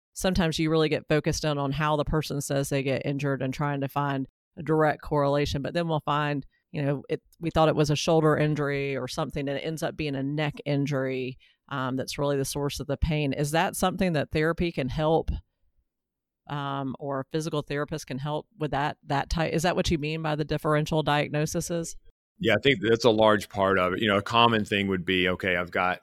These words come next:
Speaker 2: um, you know, shoulder pain or neck pain. It hurts over the top of my shoulder. It hurts down in my arm. It hurts somewhere in the, you know, the upper quarter.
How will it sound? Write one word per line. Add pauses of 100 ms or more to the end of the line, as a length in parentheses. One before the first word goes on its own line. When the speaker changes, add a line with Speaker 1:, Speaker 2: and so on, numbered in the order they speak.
Speaker 2:
um, (180)
you
know,
shoulder
pain
or
neck
pain.
It
hurts (340)
over
the
top
of
my
shoulder.
It
hurts
down
in
my (100)
arm.
It
hurts
somewhere
in
the, (340)
you
know,
the
upper
quarter.